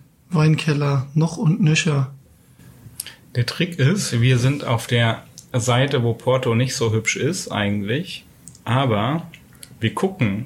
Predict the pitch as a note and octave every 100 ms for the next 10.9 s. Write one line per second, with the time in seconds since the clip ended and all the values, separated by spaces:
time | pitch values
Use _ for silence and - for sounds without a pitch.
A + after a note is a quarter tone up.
0 | - A2+ A2 D3+ D3+ A2 - A#2+ G2+ G2
1 | A2 G2+ G2+ D3 F#3 - - B2 A2 G#2
2 | C#3 A2+ F#2 - G#2+ F#2+ G#2+ G2 A#2 E3
3 | - - - - A#2 A2 G#2+ A2 A2+ -
4 | B2 B2+ B2+ C#3 D3+ - - - - -
5 | - - - A#2 A2+ A2+ - A2+ G#2+ A#2+
6 | C3+ - D#3 D#3+ B2+ A2 A2+ A#2 - A#2
7 | A#2 A2 A#2+ A#2 A2 A#2+ A#2+ A2 A2+ A2
8 | - B2+ C3+ C#3 D3 D#3+ F3+ - - -
9 | - A2 G#2+ A#2+ A#2 A#2+ B2+ B2+ - A2+
10 | F2+ F2+ - - - - - -